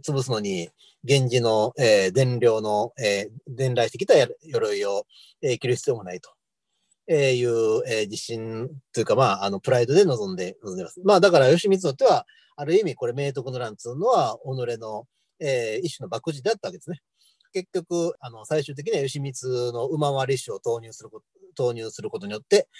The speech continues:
この氏清、えー、光行らは敗れて、えー、はい、あの、打ちのめていきます。その結果、山城、畠山、特に、丹波は細川頼元。で、この丹波は、この後ずっと細川家のものになりますね。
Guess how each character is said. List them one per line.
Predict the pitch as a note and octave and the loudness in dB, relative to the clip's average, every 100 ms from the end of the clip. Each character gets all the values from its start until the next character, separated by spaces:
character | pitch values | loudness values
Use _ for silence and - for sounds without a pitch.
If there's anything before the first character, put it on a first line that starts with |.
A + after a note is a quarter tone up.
| - - | -20 -12
こ | A2+ | -10
の | B2 | -8
氏 | C3+ A#2+ | -8 -8
清、 | - A2+ G#2+ A2 C3+ | -8 0 2 2 -2
え | G#2+ | -4
ー、 | G2+ | -4
光 | G#2 - G#2+ | -8 -10 -6
行 | - | 2
ら | A#3+ | 6
は | F#3 | 6
敗 | A2+ G2 | 4 -2
れ | G2+ | -6
て、 | - F2+ - _ _ _ | -6 -8 -8 _ _ _
え | E3 C3 | -2 0
ー、 | G#2+ | 0
は | G#2+ | -6
い、 | A2 | -10
あ | A#2+ | -8
の、 | G2+ F#2 F2 F2+ A2 A#2 | -8 -8 -8 -10 -10 -12
打 | |
ち | G2 | -10
の | |
め | F#2+ | -10
て | F2+ | -10
い | |
き | E2+ | -16
ま | E2 | -16
す。 | - - _ _ _ | -16 -18 _ _ _
そ | - | -8
の | E4 F#4 | -4 0
結 | G#3+ F3+ _ | 0 -2 _
果、 | F#3+ F3+ F#3 _ _ _ _ _ _ | 2 2 2 _ _ _ _ _ _
山 | E3+ F3+ G3 | -10 -8 -4
城、 | G#3+ | -2
畠 | A#3 G3+ F3 | -2 -2 -2
山、 | B2+ | -2
特 | A#2+ A#2 G#2+ | -4 -6 -6
に、 | F2+ E2+ - - | -8 -12 -10 -4
丹 | E3+ | -2
波 | D3 G#3 | 2 4
は | C4+ D3 G#2+ | 6 4 0
細 | B2+ A#2+ | -10 -8
川 | A#2+ | -6
頼 | A#2+ | -6
元。 | G#2 G2 F#2+ | -6 -12 -6
で、 | E3+ A3+ | 0 0
こ | G3 | 0
の | A3 A3 - _ _ _ | -2 -2 -4 _ _ _
丹 | E4+ D#4+ A#3+ | -4 -2 2
波 | E3 | 2
は、 | D3 B2 G#2 G2+ | 2 0 -4 -6
こ | - | -2
の | D#3+ | 0
後 | B2 | 0
ず | A#2 D#3+ | -2 -4
っ | |
と | B2+ | -6
細 | - C3 | -8 -12
川 | B2 C3 B2 | 0 2 2
家 | G#2+ | 0
の | G2 | -6
も | |
の | G2 | -8
に | |
な | E2+ | -12
り | |
ま | E2+ | -16
す | A#2 | -10
ね。 | E3 | -10